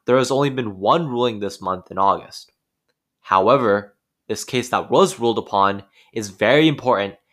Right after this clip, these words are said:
and has vast short-term impacts. This important case that I speak of is Alabama Association of Realtors versus the Department of Health and Human Services. The reason why this case holds precedence is because it concerns the issue of evictions,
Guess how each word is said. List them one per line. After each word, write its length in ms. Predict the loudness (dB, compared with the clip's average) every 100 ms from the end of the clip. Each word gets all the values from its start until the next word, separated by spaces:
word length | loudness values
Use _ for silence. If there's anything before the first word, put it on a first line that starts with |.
| _ -8
and 80 |
has 220 | -4 -4 -4
vast 560 | 2 6 6 2 -10
short-term 580 | -12 -6 -6 -6 -12 -10
impacts. 640 | -12 -8 -8 -8 -20 -20 _ _ _ _ _ _ _ _ _
This 300 | 0 2 4
important 460 | 2 2 4 4 2
case 260 | -2 -2 -2
that 100 | -6
I 60 |
speak 340 | -6 -6 0 4
of 300 | 4 4 -6 _ -18
is 100 | -10 2
Alabama 520 | 4 6 4 2 0
Association 680 | 0 -2 0 -2 -2 -6
of 100 | -6
Realtors 600 | 2 2 2 2 2 0 -18 _ -6
versus 280 | -4 -4 -2
the 100 | 0
Department 580 | 0 2 0 2 -2 -2
of 140 | -8
Health 340 | -2 0 0
and 140 | -4 -12
Human 360 | -8 -6 -4
Services. 760 | -4 -2 -4 -6 -16 -14 -16 -20 _ _ _ _ _ _ 0
The 80 |
reason 320 | 4 6 4 4
why 220 | 4 6
this 160 | 2
case 340 | 2 2 2 0
holds 340 | 0 -2 -4
precedence 680 | -4 -2 -2 -2 -8 -8 -16 _ _ -12
is 120 | -8
because 220 | -4 -4
it 40 |
concerns 520 | -2 -2 2 4 4 2
the 160 | 0
issue 380 | 0 0 -4 0
of 140 | 0 -2
evictions, 880 | -4 0 0 0 -2 -12 -12 -18